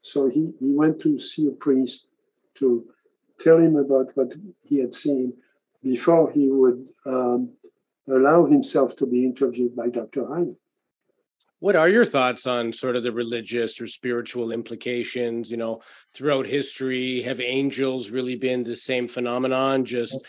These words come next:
Speaker 2: you know, described to the best of their ability at their time? I mean, if you've never seen a U F O, you're not gonna say it was a U F O. You might say it was an egg or,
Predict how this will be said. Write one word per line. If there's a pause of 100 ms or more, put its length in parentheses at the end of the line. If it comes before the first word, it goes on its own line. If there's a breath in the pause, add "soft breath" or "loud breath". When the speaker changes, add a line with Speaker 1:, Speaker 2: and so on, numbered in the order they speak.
(340 loud breath)
Speaker 2:
you
know,
described
to
the
best
of
their
ability
at
their
time?
I
mean,
if
you've
never
seen
a
U
F
O, (260 soft breath)
you're
not
gonna
say
it
was
a
U
F
O.
You
might
say
it
was
an
egg
or,